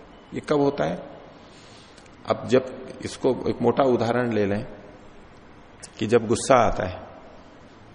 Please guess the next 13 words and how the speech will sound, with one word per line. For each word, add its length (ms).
तब 160
क्या 120
होता 240
है? 120
गुस्से 320
में 400
कुछ 260
हाथ 400
पैर 120
कांपने 420
लग 140
सकते 340
हैं। 120